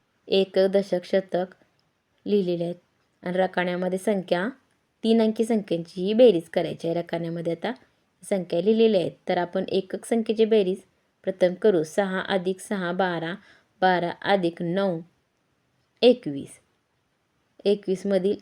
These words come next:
एक इथे लिहू. दशक रकान्यात हातचा दोन देऊ. दशक संख्येची बेरीज तीन अधिक तीन सहा अधिक एक सात, हातचा सात, आठ, नऊ.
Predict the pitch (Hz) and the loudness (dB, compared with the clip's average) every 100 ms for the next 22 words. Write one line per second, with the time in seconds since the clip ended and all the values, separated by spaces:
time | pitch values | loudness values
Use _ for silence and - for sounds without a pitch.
0 | - 175 180 220 _ _ - - - 196 | -2 0 0 -4 _ _ -4 -4 0 0
1 | 190 160 170 220 _ _ - 190 - 185 | 0 -4 -6 -10 _ _ 0 0 4 2
2 | 196 202 175 175 190 - _ _ _ _ | 2 0 0 -2 -4 -8 _ _ _ _
3 | _ - 190 - 180 190 233 - 214 190 | _ -4 -4 -2 -4 -4 -8 2 2 4
4 | 175 147 139 _ _ _ _ _ _ _ | 0 -6 -6 _ _ _ _ _ _ _
5 | 196 196 185 226 214 196 190 190 170 - | -4 0 0 2 0 0 2 2 0 -6
6 | - 220 233 - 185 175 170 - 214 214 | -2 0 -2 0 0 0 -4 -4 -2 -2
7 | - - - 202 185 170 - 165 170 165 | -8 -16 -2 -2 0 -6 -6 -8 -4 -4
8 | - - 214 214 220 - 170 - 190 208 | -4 0 2 2 -2 -6 -6 -4 -4 -4
9 | - 175 190 _ _ - 165 - 170 180 | -4 -6 -6 _ _ -10 -10 -6 -6 -6